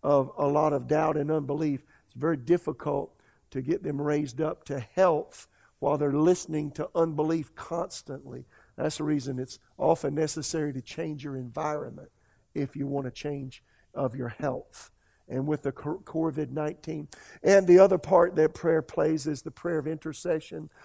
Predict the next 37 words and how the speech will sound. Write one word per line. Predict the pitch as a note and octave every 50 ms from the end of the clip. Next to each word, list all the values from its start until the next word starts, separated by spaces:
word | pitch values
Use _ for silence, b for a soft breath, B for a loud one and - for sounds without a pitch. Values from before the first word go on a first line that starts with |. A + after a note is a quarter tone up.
| B B B
Sometimes | B - E3+ D#3+ D#3 - E3 E3 D#3 D3+ B2+
the | C3 D3+
Holy | B2+ D3 D#3+ D#3 D#3+ D3+
Spirit | - - - E3+ D#3 D3+ D#3 F3 F3 -
can | - C#3+ C#3+
come | - - D#3 D3+ D3+
on | D3+ D3+ D3
you. | D3 D3+ D#3 D3+ b b b b b b
You | - C#3 C#3+
can | - C#3 C3
take | - - E3+ E3+ -
another's | E3 D3 D3 D#3 D3+ C#3+ D3 C3+ -
place | - - - D#3+ D#3+ D#3 - -
in | D#3 C#3+
prayer. | C#3 - - E3 E3 D#3 D#3 D#3 D3+ - b b b b b
Takes | - D#3 D3+ C#3+ -
a | D3
long | D3+ D3+ D3+ D3+ D3
time | - - D3+ D3 C#3+
to | C3 D3 D3
explain | D#3 - - - E3 E3 D#3 D3+ D3
that. | C#3 C#3+ C#3+ C#3+ D3 - b b b b b b
But | - - D3+
God | B2+ D#3+ E3+ E3 D#3+
can | - - D#3 C#3+ C#3+
use | C#3 D3 E3 F3 E3+ D3+ B2+
you | D#3+ E3+ E3+ E3 -
by | - D3+ D#3 D#3 D3+
the | C#3 D3
Holy | C3+ D#3 - D#3+ D3+ D#3
Spirit. | - - - E3 E3 D#3
The | D3 D3
Holy | C#3 D3 F3 - E3
Spirit | - - _ - F3+ F3+ - - -
can | E3 E3 F3
use | F#3 G#3+ G3+ E3+ -
you | F3+ D#3+